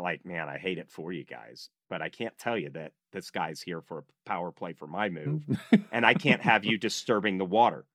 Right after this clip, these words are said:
Speaker 1: So
Speaker 2: Yeah.
Speaker 1: you're gone," right? There's all, you know, that kind of terrain because of all the unknowns is highly fraught. So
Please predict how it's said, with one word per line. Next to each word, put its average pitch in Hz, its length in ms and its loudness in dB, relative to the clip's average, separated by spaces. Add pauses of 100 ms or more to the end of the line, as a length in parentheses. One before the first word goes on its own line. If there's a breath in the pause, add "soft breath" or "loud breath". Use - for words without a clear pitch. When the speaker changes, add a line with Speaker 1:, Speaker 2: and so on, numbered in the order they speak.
(320)
Speaker 1:
So 95 340 2
Speaker 2:
Yeah. 95 260 0
Speaker 1:
you're 147 160 8
gone," 131 380 8 (260)
right? 139 260 8 (200 soft breath)
There's 156 200 8 (120)
all, 165 320 8 (420)
you 143 80 6
know, 139 300 6 (160)
that 143 280 6
kind 160 280 4
of 143 100 2
terrain 120 720 4 (560)
because 113 320 4
of 107 120 2 (100)
all 127 240 8
the 139 160 4
unknowns 120 580 4
is 113 180 0
highly 127 600 2
fraught. 123 420 4 (260)
So 160 360 6